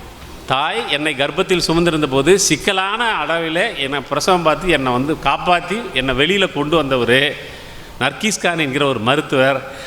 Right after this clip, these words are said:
அவருடைய ஞாபகார்த்தமா, அவருக்கு மரியாதை செய்யக்கூடிய வகையில, நாங்கள் பிறப்பால் வேறு மதத்தை சேர்ந்தவர்களாக இருந்தாலும்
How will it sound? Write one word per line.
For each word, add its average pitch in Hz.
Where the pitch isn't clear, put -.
அவருடைய 175
ஞாபகார்த்தமா, 156
அவருக்கு 175
மரியாதை 160
செய்யக்கூடிய 135
வகையில, 131
நாங்கள் 147
பிறப்பால் 185
வேறு 165
மதத்தை 156
சேர்ந்தவர்களாக 139
இருந்தாலும் 113